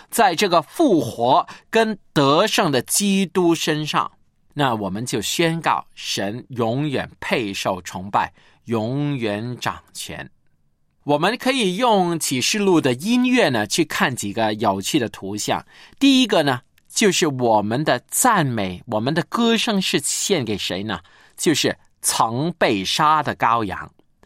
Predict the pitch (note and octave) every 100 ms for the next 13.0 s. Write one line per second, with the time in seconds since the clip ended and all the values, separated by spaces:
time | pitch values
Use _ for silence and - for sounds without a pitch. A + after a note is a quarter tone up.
0 | _ _ _ - C#3+ D3 G#3+ B3+ F#3+ A#2
1 | - E3 E3 - - _ _ - C3 B2+
2 | D3 C3+ A2 G2+ - G#2+ C#3 F#3 E3 D#3+
3 | A2+ G2+ A2 - D3+ D#3 C#3+ A#2+ G#2 G#2
4 | E3+ C3+ A#2+ A2+ F#2+ F#2+ G2+ - - C#3
5 | C#3+ F3+ A#3+ F3 A2+ C3+ C3+ C#3+ A#2 A#2+
6 | C3+ A3 D#3 B2+ G2+ - - - G#2 -
7 | G#2 A2+ A#2+ - - F2 F2 - G#2+ F#2+
8 | - - - _ D4 D#4+ B3+ F3 D3+ E3
9 | F#3+ G#3 C#3+ A2 - _ A#3+ A3+ F3+ D#3+
10 | - - B3 B3+ B3+ A#3+ A#3+ A#3+ A#3+ A3
11 | - - - B2 - - F#3+ G3 E3 C#3+
12 | B2+ - G#3+ A3+ A3 A#3 F3+ F2+ G#2